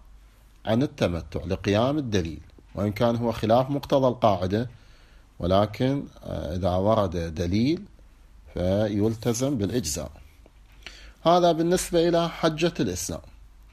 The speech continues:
حجة الإسلام لا يجزي غير المأمور به عن المأمور به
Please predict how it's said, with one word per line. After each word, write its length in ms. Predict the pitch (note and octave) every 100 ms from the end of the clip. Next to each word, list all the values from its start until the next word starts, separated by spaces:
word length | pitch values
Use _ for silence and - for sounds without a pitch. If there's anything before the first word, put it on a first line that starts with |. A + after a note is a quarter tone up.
| -
حجة 280 | F2 F2 F#2+ G2
الإسلام 540 | G2 - A#2 D3 F#3 - - - - - - G2
لا 240 | A2 B2+
يجزي 760 | B2 A#2 G2 F2+ G#2+ A#2+ C3+ C3+ - - _ -
غير 440 | G2 F#2+ A#2 A#2 G2
المأمور 600 | F#2+ F#2 F2+ G#2 C3+ C#3
به 480 | C#3 C#3 D#3 F3 F3 - _ - -
عن 120 | A2
المأمور 520 | C3 A2 F2+ F2 E2+
به 240 | - E2+